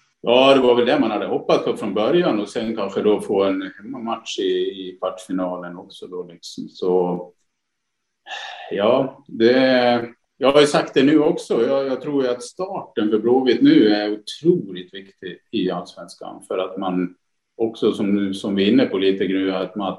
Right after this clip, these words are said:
att man ska tro på det, man får självförtroendet, man får energin, man, man blir inte, liksom, ängslig när man går ut på plan, man är inte, liksom, rädd att göra något extra. Allt kommer ju lite grann med,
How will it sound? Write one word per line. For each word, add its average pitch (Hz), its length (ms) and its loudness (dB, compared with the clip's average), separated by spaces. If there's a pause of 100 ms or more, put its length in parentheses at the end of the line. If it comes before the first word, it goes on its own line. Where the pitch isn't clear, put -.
att 98 200 -4
man 104 120 0
ska 98 200 -2
tro 143 320 4
på 131 160 6
det, 123 220 6
man 104 200 0
får 110 140 -4
självförtroendet, 107 800 -2
man 95 200 -10
får 104 140 -8
energin, 98 520 -12
man, 95 220 -8 (560)
man 101 180 0
blir 107 160 6 (100)
inte, 113 120 0
liksom, 95 640 0 (420)
ängslig 107 600 0
när 95 100 -2
man 95 140 -2
går 98 160 0
ut 98 200 -4
på 95 100 -6
plan, 107 440 0
man 95 160 -4
är 95 40 -4
inte, 98 200 -4
liksom, 95 680 -6 (100)
rädd - 200 -8
att 101 100 -10
göra 98 360 2
något 95 160 -12
extra. - 420 -6 (500)
Allt 151 400 0
kommer 120 400 2
ju 92 120 0
lite 98 340 -2
grann 90 380 0
med, 87 320 -2